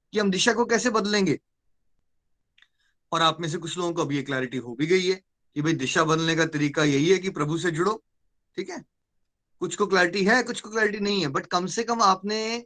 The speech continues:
ये तो डिसाइड कर लिया है ना कि वो जीवन जीने का जो सामाजिक तरीका है जिसमें मैक्सिमम लोग भौतिकवाद के जीवन में फाइनेंस को ही टॉप प्रायोरिटी मानते हैं, वैसा जीवन जीने से हम कंप्लीटली हेल्दी और हैप्पी नहीं हो पाएंगे।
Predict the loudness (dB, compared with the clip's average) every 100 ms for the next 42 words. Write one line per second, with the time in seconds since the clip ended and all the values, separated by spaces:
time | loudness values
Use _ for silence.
0 | _ _ _ 0 0 2 0 2 2 2
1 | 0 0 2 0 2 -2 -2 -4 -4 -4
2 | -4 -2 -2 -2 -2 0 -2 -2 2 4
3 | 2 -2 2 2 4 6 6 6 2 -4
4 | -4 -2 -2 -4 -8 -4 -4 -2 -4 -4
5 | -2 0 0 -2 -4 -2 -2 -2 -2 0
6 | 0 0 2 2 2 -2 0 0 0 0
7 | 0 0 2 2 2 2 0 -2 -4 -8
8 | _ _ _ _ _ 2 2 2 0 0
9 | 0 0 0 2 2 0 0 0 0 -2
10 | -8 -8 -8 -6 -4 -4 -4 0 0 -2
11 | -6 -4 -6 -2 0 2 2 2 2 2
12 | -2 -2 -10